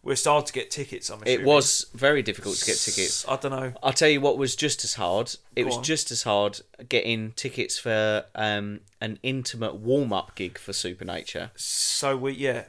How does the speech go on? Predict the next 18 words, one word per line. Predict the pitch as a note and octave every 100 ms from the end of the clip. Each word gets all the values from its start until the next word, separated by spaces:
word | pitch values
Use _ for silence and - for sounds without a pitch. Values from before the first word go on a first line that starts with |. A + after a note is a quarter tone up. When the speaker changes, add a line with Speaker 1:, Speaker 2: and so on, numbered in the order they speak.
| -
Speaker 1:
Are | -
you, | G2
Speaker 2:
Uh, | F#2+ F#2+ G2
only | B2 B2+ B2+
Speaker 1:
yeah. | A#2+
Speaker 2:
eighty | B2 A#2+ -
people. | A#2 C3 A#2+ - G2+ - -
Speaker 1:
I | C3
don't | D3+ C#3
remember | B2 D#3 D3+ G2+
that. | D#2+ D3 - - - G1+
Did | -
we | -
Speaker 2:
Uh, | B3+
Speaker 1:
go? | -
Speaker 2:
well, | G4+ G#4 G4+
we | G4 F4+
were, | E4+ F#3